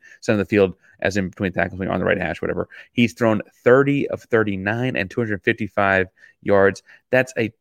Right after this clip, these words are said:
ninety-three point four Q B R throwing over the middle of the field in that short distance. That's being hyper accurate with a bunch of linebacker and other m-, junk in the way there,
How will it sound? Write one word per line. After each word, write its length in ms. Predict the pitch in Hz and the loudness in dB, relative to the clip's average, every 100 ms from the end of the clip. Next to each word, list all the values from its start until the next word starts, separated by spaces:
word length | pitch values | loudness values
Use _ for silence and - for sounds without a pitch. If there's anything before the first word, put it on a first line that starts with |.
| - | -8
ninety-three 640 | 113 139 156 156 - 123 | -4 -4 -4 -6 -2 -2
point 280 | 120 120 104 | -2 -8 -10
four 300 | - 113 107 | -4 0 0
Q 280 | - - 127 | -2 -4 -4
B 180 | 123 120 | -2 -2
R 400 | - 98 90 - _ _ | 0 2 0 -2 _ _
throwing 220 | 104 104 | -4 -2
over 200 | - 101 | -2 -2
the 120 | 95 90 | -4 -2
middle 200 | 120 143 | 0 0
of 60 | |
the 80 | - | -2
field 300 | 104 101 95 | 2 2 2
in 100 | - | -2
that 140 | 90 - | -4 -4
short 320 | - 113 71 | -2 0 0
distance. 460 | 92 - 87 - - _ _ _ _ _ _ _ | -4 -4 -10 -12 -20 _ _ _ _ _ _ _
That's 200 | 113 110 | -2 -2
being 220 | - 98 | -2 -4
hyper 420 | 90 131 123 - - | -4 -2 -2 -2 -2
accurate 480 | 104 95 104 98 - - - | -2 0 0 -2 -4 -20 -12
with 100 | 107 | -6
a 40 | |
bunch 180 | 101 104 | -2 -2
of 140 | 92 | -2
linebacker 480 | 90 95 107 107 104 | 0 0 2 2 0
and 80 | 104 | -4
other 100 | 92 | -6
m-, 320 | 90 98 - - | -6 -6 -8 -8
junk 420 | 107 101 107 - _ | -4 -4 -4 -14 _
in 140 | 101 95 | -6 -4
the 80 | 92 | 2
way 220 | 104 110 | 4 4
there, 360 | 95 90 85 | 2 0 0